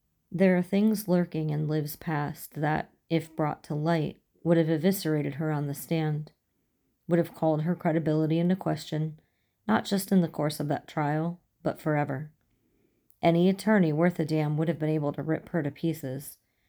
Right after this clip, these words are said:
One stroll through both their jackets, and it's all laid out in black and white. How during her time with Stabler, Liv's file was filled with excessive force complaints and reprimands,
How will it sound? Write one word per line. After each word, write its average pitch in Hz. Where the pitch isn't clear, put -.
One 160
stroll 151
through 165
both 151
their 180
jackets, 180
and 185
it's 170
all 190
laid 160
out 151
in 151
black 147
and 147
white. 147
How 180
during 156
her 170
time 156
with 165
Stabler, 151
Liv's 165
file 156
was 170
filled 160
with 165
excessive 160
force 151
complaints 156
and 175
reprimands, 156